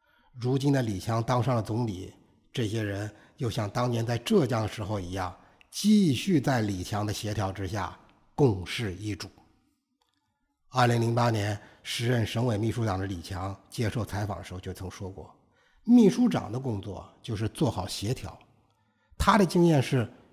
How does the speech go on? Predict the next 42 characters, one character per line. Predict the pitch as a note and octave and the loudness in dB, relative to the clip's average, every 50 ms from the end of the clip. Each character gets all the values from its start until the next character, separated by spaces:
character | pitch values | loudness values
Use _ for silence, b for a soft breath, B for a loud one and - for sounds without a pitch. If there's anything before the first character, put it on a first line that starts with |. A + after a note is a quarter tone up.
| _ _ _ _ _ | _ _ _ _ _
有 | - A#2+ C3+ B2 A2+ A2+ A2 | -2 0 2 2 2 2 0
人 | G2+ G#2 A#2+ D#3+ G#3 | 0 2 2 4 4
缘 | G#3 D#3+ A2 G#2 A#2 C#3 - - _ _ _ _ | 4 4 2 0 -2 -4 -8 -12 _ _ _ _
不 | - C3 | -4 -2
累。 | C3+ F3 E3 - - - - _ _ _ _ _ _ _ _ _ | 0 0 -2 -4 -6 -16 -20 _ _ _ _ _ _ _ _ _
什 | _ - - D3+ | _ 4 6 8
么 | F#3 G#3+ | 8 10
意 | A3+ G#3+ | 8 8
思 | F3 E3 | 8 6
呢？ | E3 D3 C3 - B B B B B B B B B B | 6 4 4 0 B B B B B B B B B B
领 | - C3 C#3+ G3 C4 C4+ B3 | 2 6 8 8 10 10 10
导 | G3+ D#3 D#3+ | 8 8 6
想 | F#3+ - - B2+ G2+ G2 | 6 4 4 2 2 2
做 | A2+ E3 E3+ | 0 2 2
的 | B2+ | 2
事 | G#2+ - - C3 | 0 0 -2 -2
情 | G#2 G#2 G2+ F2 | -2 -2 -6 -8
啊， | F2 F2+ - _ _ _ | -10 -14 -18 _ _ _
可 | - - A#2 | -6 -6 -4
不 | A2 D#3 | 2 4
一 | E3 F3 E3+ | 4 4 4
定 | D#3+ E3+ D#3 B2+ | 4 2 0 0
是 | - D#3 | 0 -2
上 | D3+ - - D3+ C3 | -2 0 0 0 0
上 | A#2+ D3+ C#3+ C3 | 0 0 -2 0
下 | - D3+ C#3 B2+ | 0 0 0 2
下 | C3+ - - | 2 0 0
都 | A#2 C#3+ D3+ | 0 -2 -4
想 | C#3 - G2+ G2 | -4 -4 -6 -8
做 | F#2+ - G2+ F#2 | -8 -12 -12 -12
的。 | - - - - _ _ _ _ _ _ _ _ b b b b b b b b b _ | -14 -16 -20 -20 _ _ _ _ _ _ _ _ b b b b b b b b b _
李 | - C3+ D3 D3 C#3 | -2 0 2 2 2
强 | - D#3 F3+ A3+ | 4 4 4 6
的 | A#3 | 6
能 | G#3 E3 C3+ D3 | 6 6 6 6
力 | D#3+ E3 D3 | 6 6 6
便 | C3+ D#3+ D#3 C#3+ | 6 4 2 4
是 | C#3 C#3+ | 2 2
四 | C#3+ C#3+ - - - A#3 G#3+ D#3 | 0 -2 -4 -2 2 4 4 4
处 | - - F#3 D#3+ | 2 0 -2 -2
协 | B2+ - - C3 D3+ G3 | -2 -2 -2 0 0 0
调， | - A#2 G#2 F2+ F#2 | 0 0 -4 -4 -6